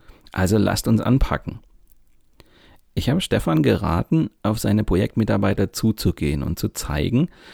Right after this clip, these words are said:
dass auch er ein Mensch ist und Angst hat. Aber er kann damit umgehen. Er zeigt Zuversicht und Handlungsfähigkeit.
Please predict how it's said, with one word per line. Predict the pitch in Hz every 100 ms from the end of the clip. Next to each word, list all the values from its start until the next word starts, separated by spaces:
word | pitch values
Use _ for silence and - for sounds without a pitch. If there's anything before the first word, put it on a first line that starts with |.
| - -
dass | 92 101
auch | 98 -
er | - 117
ein | - 98
Mensch | 92 85 101
ist | 123 120
und | 110
Angst | 135 147 - -
hat. | - - - _ _ _ - -
Aber | 113 117
er | 92
kann | - 85
damit | 92 110
umgehen. | - 151 160 120 - - -
Er | - 104
zeigt | - 110 -
Zuversicht | - 131 135 92 87 101
und | 92
Handlungsfähigkeit. | 110 127 123 - 85 80 - - - 64